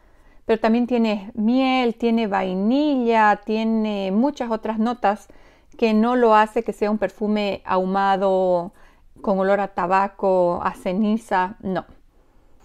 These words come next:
Velvet Teddy es un perfume, eh, amaderado, es balsámico, es un oriental floral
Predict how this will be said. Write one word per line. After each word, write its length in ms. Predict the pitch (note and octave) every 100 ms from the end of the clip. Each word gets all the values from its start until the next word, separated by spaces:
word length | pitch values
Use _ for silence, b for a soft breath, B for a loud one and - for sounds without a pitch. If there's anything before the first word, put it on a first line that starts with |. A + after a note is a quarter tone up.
| b b b -
Velvet 380 | D4 F4 F#4+ -
Teddy 260 | D#4 D#4+
es 60 | D#4
un 100 | D#4
perfume, 800 | B3 A#3+ - D4 D4 D#4 E4 -
eh, 1040 | - G#3+ G#3+ G#3 G#3 G3+ G3 F#3+ F#3 F#3+ - -
amaderado, 880 | A3 G#3+ G3+ G3 G3 G#3+ A#3+ C4+ F4 - _ b b b -
es 320 | G#3+ A3 - b b
balsámico, 1200 | G3+ G3 F#3 - - A3+ A#3+ B3+ C4 - C4+ C4+ C#4+ -
es 100 | A3+
un 160 | A#3 A#3
oriental 560 | A3 G#3 F#3+ - A3 A3+
floral 760 | - G#3+ F#3 G3+ G#3 B3 D#4+